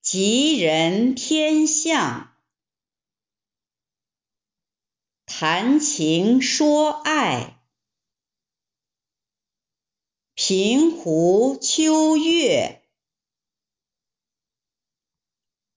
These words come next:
蓬莱仙境。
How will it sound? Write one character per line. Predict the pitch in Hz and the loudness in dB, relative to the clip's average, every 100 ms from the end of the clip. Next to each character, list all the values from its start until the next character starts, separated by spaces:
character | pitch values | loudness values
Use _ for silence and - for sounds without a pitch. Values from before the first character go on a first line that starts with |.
| _ _ - | _ _ -10
蓬 | - 170 196 254 302 | -2 -2 0 2 2
莱 | 240 143 131 139 160 214 | 2 0 0 0 0 0
仙 | - 294 302 302 302 302 | -2 0 2 4 4 2
境。 | - 330 277 139 87 | 0 -2 -2 -2 -6